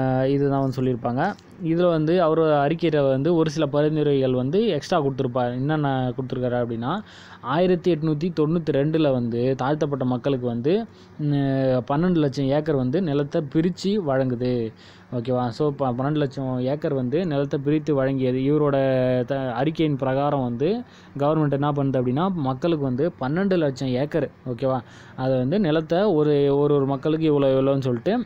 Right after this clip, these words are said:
ம், பிரிச்சு கொடுக்குறாங்க. ப-, இதுதான், இதுக்கு பேர் என்ன அப்படின்னா, பஞ்சமி நிலம் அப்படின்னு சொல்லிட்டு அழைக்கிறாங்க, ஓகேவா? So, இந்த பஞ்சமி நிலம் என்ன ஆகுது அப்படின்னாக்கா, இந்த பஞ்ச-, பஞ்சமி நிலம் வந்து பன்னெண்டு லட்சம் ஏக்கர், ஓகேவா? இந்த பன்னெண்டு லட்சம் ஏக்கர் பிரிச்சு கொடுத்தாங்க இல்லையா,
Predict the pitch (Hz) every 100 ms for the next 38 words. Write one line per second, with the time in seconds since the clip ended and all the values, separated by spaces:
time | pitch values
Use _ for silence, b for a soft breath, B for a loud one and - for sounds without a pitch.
0 | - 165 147 143 139 131 - 156 151 143
1 | 139 123 117 110 147 131 143 160 160 160
2 | 147 143 135 131 175 196 170 147 139 127
3 | 123 156 - 147 170 180 170 175 147 131
4 | 135 131 117 117 123 143 131 120 170 262
5 | - B B B 123 135 123 120 117 123
6 | 135 131 127 120 - B - 160 139 113
7 | 135 202 240 208 160 165 165 147 147 143
8 | 135 123 117 113 110 127 143 147 143 135
9 | 127 143 175 165 127 143 156 170 147 139
10 | 147 135 120 170 185 139 156 185 190 175
11 | 143 143 151 123 139 160 139 - - -
12 | 135 123 135 127 - B B 131 120 147
13 | 165 147 131 127 139 147 165 147 165 160
14 | 165 143 135 127 123 156 151